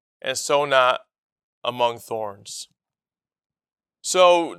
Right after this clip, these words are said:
tonight we're gonna talk about wasted ground. That is the title for my message tonight, Wasted Ground. It's ground that at one point, one point in time was invested in, possibly.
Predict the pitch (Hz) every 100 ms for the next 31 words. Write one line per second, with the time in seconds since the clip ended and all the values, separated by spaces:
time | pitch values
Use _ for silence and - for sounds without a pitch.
0 | - 165 190 247 240 214 208 196 175 165
1 | 165 139 147 151 - 143 127 135 123 135
2 | 151 131 120 156 160 156 147 143 143 143
3 | - - 139 151 135 143 156 - 135 123
4 | 120 107 107 104 _ _ _ _ _ _
5 | _ _ _ _ _ _ _ _ _ _
6 | _ _ _ _ _ _ - 156 131 135
7 | 160 175 208 208 147 131 131 135 135 139
8 | 175 - 147 135 135 - _ _ - 117
9 | 151 147 160 151 - 135 131 135 123 120
10 | 117 110 - - - 127 117 156 151 135
11 | 120 120 135 120 - 117 127